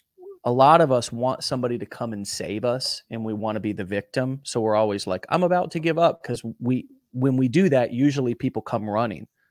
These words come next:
But we gotta stop doing that. We gotta stop doing that 'cause the wrong people are coming to run. Troy just so happened to enroll in a program where I gave him some real talk,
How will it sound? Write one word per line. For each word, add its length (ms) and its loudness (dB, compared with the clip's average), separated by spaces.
But 80 -6
we 140 2
gotta 180 4
stop 360 -2
doing 300 -6
that. 140 -18
We 140 0
gotta 120 2
stop 360 0
doing 300 -4
that 140 -18
'cause 160 -2
the 120 -2
wrong 400 0
people 320 -6
are 60 0
coming 320 -6
to 80 -6
run. 340 -4
Troy 280 8
just 340 0
so 160 6
happened 540 -2
to 120 -8
enroll 440 -2
in 60 -6
a 40 -10
program 560 -2
where 140 4
I 40 4
gave 240 -2
him 160 -6
some 220 -8
real 200 -4
talk, 520 -4